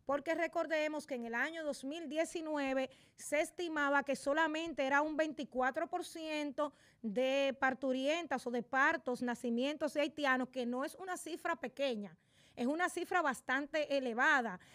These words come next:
Y ese veinticuatro por ciento del dos mil diecinueve ha ido aumentando al dos mil veinticuatro a llegar al cuarenta por ciento. O sea,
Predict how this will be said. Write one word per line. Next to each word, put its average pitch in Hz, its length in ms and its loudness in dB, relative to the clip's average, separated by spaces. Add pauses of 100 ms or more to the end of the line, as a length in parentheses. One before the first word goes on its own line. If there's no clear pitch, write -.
(140)
Y 254 160 0
ese 339 220 2
veinticuatro 349 680 0
por 370 160 -2
ciento 320 720 -2
del 262 340 -2
dos 233 200 -2
mil 330 260 -4
diecinueve 311 800 0 (320)
ha 247 240 4
ido 370 220 2
aumentando 320 1120 0
al 277 360 2
dos 240 280 -4
mil 320 320 -4
veinticuatro 311 720 -2
a 269 40 -4
llegar 269 380 0
al 330 280 4
cuarenta 339 760 4
por 247 160 2
ciento. 240 300 -2
O - 20 -8
sea, 254 180 2